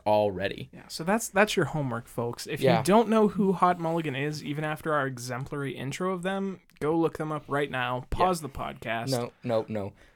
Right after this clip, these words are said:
Speaker 1: That's not what we do here.
Speaker 2: We don't pause
Speaker 1: What,
Speaker 2: the
Speaker 1: what we're gonna
Speaker 2: podcast.
Speaker 1: have you do is we're gonna have you mute the podcast, play it on double speed until it plays all the way through, listen to Hot Mulligan, and then come back and play it again from this timestamp so we get double the,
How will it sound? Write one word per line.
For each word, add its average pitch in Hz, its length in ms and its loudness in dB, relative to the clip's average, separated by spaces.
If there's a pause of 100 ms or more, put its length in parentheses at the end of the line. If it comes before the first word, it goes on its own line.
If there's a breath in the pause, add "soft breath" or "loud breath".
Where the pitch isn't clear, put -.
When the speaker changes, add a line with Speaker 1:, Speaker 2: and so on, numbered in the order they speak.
Speaker 1:
That's 107 200 0
not 117 160 2
what 104 100 2
we 104 100 0
do 101 160 0
here. 107 360 -4
Speaker 2:
We 143 140 -4
don't 139 160 -6
pause 135 260 6
Speaker 1:
What, 131 100 -10
Speaker 2:
the 131 60 4
Speaker 1:
what 131 160 8
we're 131 120 8
gonna 135 180 8
Speaker 2:
podcast. 123 60 8
Speaker 1:
have 127 240 8
you 127 100 2
do 117 300 2 (240 loud breath)
is 117 100 -4
we're 117 80 -2
gonna 120 180 2
have 117 280 4
you 113 320 0 (240 soft breath)
mute 123 440 4
the 127 80 0
podcast, 104 720 0
play 131 240 6
it 147 80 6
on 123 180 6
double 127 260 4
speed 113 380 0
until 110 300 4
it 101 80 -2
plays 107 240 2
all 131 360 12
the 170 120 10
way 123 180 12
through, 101 420 0 (280 loud breath)
listen 131 400 4
to 170 260 8
Hot 127 260 12
Mulligan, 107 480 2
and 110 240 -2
then 113 160 -2
come 135 200 -2
back 107 280 2
and 107 140 -4
play 110 300 0
it 101 80 -2
again 107 480 0
from 104 240 -4
this 107 180 -2
timestamp 101 560 -4
so 101 160 -2
we 98 80 -4
get 98 220 -4
double 95 300 -2
the, 90 220 -6